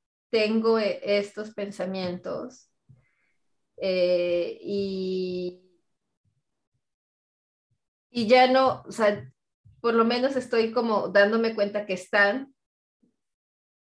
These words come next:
y que, como dicen, es, o sea, es lo que es. Y estoy tratando de verle lo <laughs> positivo al, al, al, al momento, y entonces es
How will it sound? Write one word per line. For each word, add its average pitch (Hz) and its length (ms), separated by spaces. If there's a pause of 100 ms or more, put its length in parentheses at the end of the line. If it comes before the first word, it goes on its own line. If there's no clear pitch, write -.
(200)
y 202 160
que, 190 200
como 190 180
dicen, 185 380
es, 269 420
o 254 80
sea, - 240
es 294 200
lo 202 180
que 175 300
es. - 280 (1500)
Y 233 240
estoy 240 300
tratando 254 500
de 214 200
verle 214 800 (140)
lo 202 220
<laughs> - 0
positivo 233 800 (360)
al, 202 360
al, 180 260
al, 180 220
al 190 140
momento, 202 600
y 196 100
entonces 196 600
es 190 320